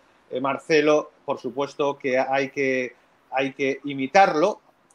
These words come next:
con cuidado. En España, por ejemplo, ha, ha financiado, porque éramos el eslabón más débil,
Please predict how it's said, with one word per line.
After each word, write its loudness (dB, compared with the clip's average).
con -6
cuidado. 0
En -10
España, -2
por -4
ejemplo, -4
ha, -2
ha -4
financiado, -4
porque -6
éramos -4
el -6
eslabón -4
más -8
débil, -4